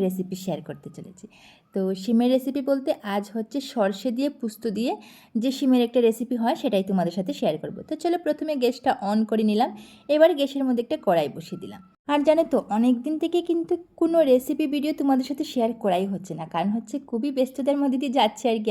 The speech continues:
আমার, তো তাই আর কি কোনো রেসিপি ভিডিও শেয়ার করতেই পারছি না। আর এদিকে দেখো প্রথমে কড়াইটাতে তেল দিয়ে দিলাম, তারপর অল্প কালো জিরে ফোড়নে দিয়ে দিলাম। এবার শিমগুলোকে কিন্তু আমি দিয়ে দিলাম তার মধ্যে। তো শিমগুলো কিন্তু দেখতেই পাচ্ছ বেশ কিন্তু কচি শিমগুলো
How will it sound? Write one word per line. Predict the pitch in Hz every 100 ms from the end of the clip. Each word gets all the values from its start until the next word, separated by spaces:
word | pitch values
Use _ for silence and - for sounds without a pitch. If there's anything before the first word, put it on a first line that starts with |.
| 202
আমার, | 214 320
তো | 247 196
তাই | 175
আর | 175 -
কি | -
কোনো | 247 220
রেসিপি | 208 208 220
ভিডিও | 214 269
শেয়ার | 220 214
করতেই | 185 185 165
পারছি | 160 - -
না। | 165 - - - - -
আর | 320 320 269
এদিকে | 262 269 269
দেখো | 277 320 320
প্রথমে | 247 254 262
কড়াইটাতে | 254 233 247 262 262 233
তেল | 226 233
দিয়ে | 254 262
দিলাম, | 320 381 254
তারপর | 214 220 254 -
অল্প | 269 269 359 349
কালো | 202 196 202
জিরে | 226 285 302
ফোড়নে | 220 180 170 160
দিয়ে | 147
দিলাম। | 117 82 - - _ _
এবার | 247 311 370
শিমগুলোকে | - 233 208 214 208 240 220
কিন্তু | 240 226 240
আমি | 359 403
দিয়ে | 208 185
দিলাম | 170 185 180
তার | 139 85
মধ্যে। | 82 - - _ _ _
তো | 262 -
শিমগুলো | 240 214 233 262
কিন্তু | 294 285 233
দেখতেই | 226 269 269
পাচ্ছ | 254 254 269 208
বেশ | 254 294 -
কিন্তু | 285 269 - -
কচি | 208 240 220
শিমগুলো | 202 165 - -